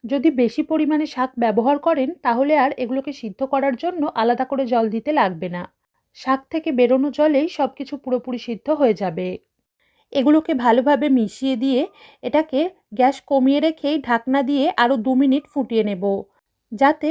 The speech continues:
ভাজা ডাল বাটার মিশ্রণটা একটু নরম হয়ে গিয়ে শাকের সাথে ভালোভাবে মিশে যায়। এই শাক একটু মিষ্টি মিষ্টি হলেই খেতে বেশি ভালো লাগবে, তবুও চিনির পরিমাণটা আপনারা আপনাদের স্বাদ অনুযায়ী অ্যাডজাস্ট করে নেবেন।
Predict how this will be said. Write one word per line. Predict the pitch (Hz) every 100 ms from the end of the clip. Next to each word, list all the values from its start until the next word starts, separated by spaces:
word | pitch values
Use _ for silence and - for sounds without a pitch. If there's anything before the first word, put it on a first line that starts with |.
| 320
ভাজা | 240 233 285
ডাল | 262 226
বাটার | 220 254 277 262
মিশ্রণটা | 247 - 285 294 311 294 -
একটু | 247 - 302
নরম | 262 208 247
হয়ে | 240 302 285
গিয়ে | 311 311
শাকের | - 262 269 -
সাথে | 311 302 311
ভালোভাবে | 254 226 226 240 320
মিশে | 269 233 208
যায়। | 196 185 196 - _ _ _ _ _ _ _ _ -
এই | 277
শাক | 285 311 294 277 - -
একটু | - - 294
মিষ্টি | 269 - 294
মিষ্টি | 294 - 302
হলেই | 285 294 285
খেতে | - 247 269
বেশি | 240 226 269
ভালো | 254 208
লাগবে, | 202 196 180 196 190 - _ _ _ _ 294
তবুও | 277 320 311
চিনির | - 269 269 269
পরিমাণটা | 254 247 294 320 285 311
আপনারা | 233 - 269
আপনাদের | 269 269 269 269
স্বাদ | - 226 208
অনুযায়ী | - 269 302 285 330
অ্যাডজাস্ট | 254 196 226 -
করে | - 208
নেবেন। | 190 180 190